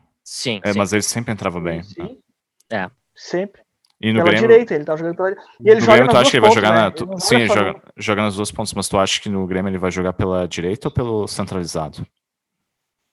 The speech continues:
Speaker 3: Cara, até porque tem o Ferreira já na, na, numa ponta,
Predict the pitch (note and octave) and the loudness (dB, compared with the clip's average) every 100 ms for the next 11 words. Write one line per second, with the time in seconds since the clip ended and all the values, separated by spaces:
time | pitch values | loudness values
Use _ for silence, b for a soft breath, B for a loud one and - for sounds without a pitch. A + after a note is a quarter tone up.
0 | _ _ - D#4 A#3 - A#3+ C4+ B3 C4 | _ _ -6 0 0 2 0 0 -6 -6
1 | C4 C4+ - B3 F3 G#3 C4+ F#3+ G3 A3+ | -4 -6 0 0 4 4 6 4 2 4
2 | F#3+ E3 D#3+ E3 D#3+ D#3 D3+ D3 C#3+ C3+ | 4 4 0 -2 -2 -2 -2 -4 -6 -10
3 | C3+ C3+ E3+ F#3+ - F3 G#3+ C4+ A3 | -12 -10 -4 -4 -2 0 0 -2 -8